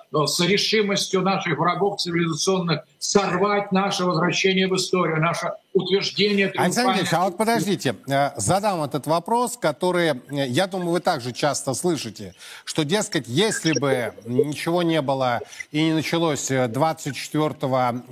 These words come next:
Speaker 2: февраля, э, две тысячи двадцать второго года, то, собственно, ничего бы и не было. А, Россия сама спровоцировала мир, спро-, сама спровоцировала Запад на вот это, э, десятки миллиардов долларов,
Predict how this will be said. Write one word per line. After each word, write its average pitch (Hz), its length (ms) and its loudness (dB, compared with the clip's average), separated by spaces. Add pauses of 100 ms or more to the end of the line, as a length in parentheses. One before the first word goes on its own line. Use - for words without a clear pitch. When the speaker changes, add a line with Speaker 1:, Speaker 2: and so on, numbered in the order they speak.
(140)
Speaker 2:
февраля, 143 640 0 (340)
э, 120 180 2
две 135 160 0
тысячи 143 340 -2
двадцать 135 680 -2 (120)
второго 147 460 0
года, 202 460 0 (240)
то, 143 80 0
собственно, 160 360 0
ничего 170 280 0
бы 165 160 2
и 175 40 2
не 202 200 4
было. 104 300 -8 (380)
А, 110 540 2 (280)
Россия 131 420 2
сама 190 420 2
спровоцировала 135 920 0
мир, 190 420 2 (300)
спро-, 135 300 0
сама 180 420 2
спровоцировала 120 840 0
Запад 196 500 2 (340)
на 117 480 2
вот 120 220 -2
это, 117 680 2 (180)
э, 120 140 -2
десятки 143 560 0
миллиардов 139 600 0
долларов, 139 440 0